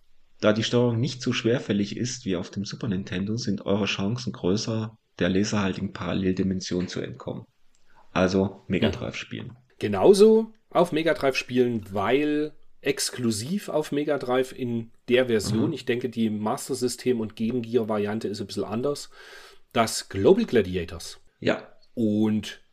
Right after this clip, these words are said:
Speaker 2: ich hatte meinen Spaß damit. Ich find, es, es hat, es hat seine Fehler, gar keine Frage. Also es ist ein
Speaker 1: Ja.
Speaker 2: Jump'n'Run, wo man Müll entsorgt, witzigerweise irgendwie mit McDonald's-Label,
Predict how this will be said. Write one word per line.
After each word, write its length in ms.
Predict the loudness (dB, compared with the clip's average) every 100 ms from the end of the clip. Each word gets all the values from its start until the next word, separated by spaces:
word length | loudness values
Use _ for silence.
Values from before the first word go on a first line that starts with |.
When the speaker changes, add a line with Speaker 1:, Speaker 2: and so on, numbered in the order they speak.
| _ _ _
Speaker 2:
ich 320 | -8 -6 -4
hatte 220 | -2 0 2
meinen 280 | 4 2
Spaß 440 | 0 0 -2 -2 -2
damit. 480 | -2 -2 -8 -14 _ _ _ _ _ -10
Ich 200 | -6 2
find, 220 | 4 4
es, 140 | -2 -4
es 340 | -6 -8 -10 -8
hat, 500 | 0 0 -2 -10 -10 _ _ -10
es 180 | -6 -4
hat 140 | 0
seine 240 | 2 2
Fehler, 500 | 0 2 2 2 -2 -16 -2
gar 160 | 0 2
keine 220 | 2 2
Frage. 340 | 2 2 2
Also 160 | 0 0
es 80 | -2
ist 80 |
ein 120 | -2 4
Speaker 1:
Ja. 160 | 2
Speaker 2:
Jump'n'Run, 520 | 2 4 4 6 2 -6 -16 -2
wo 100 | 2
man 220 | 4 4 4
Müll 480 | 4 4 4 0 -4 _
entsorgt, 1040 | 0 0 0 -2 2 4 2 0 -8 -8 -6
witzigerweise 720 | -4 -2 0 0 0 0 2
irgendwie 360 | 2 0 0
mit 180 | -2 -2
McDonald's-Label, 1200 | -6 -4 -2 0 0 -2 2 2 4 4 2 2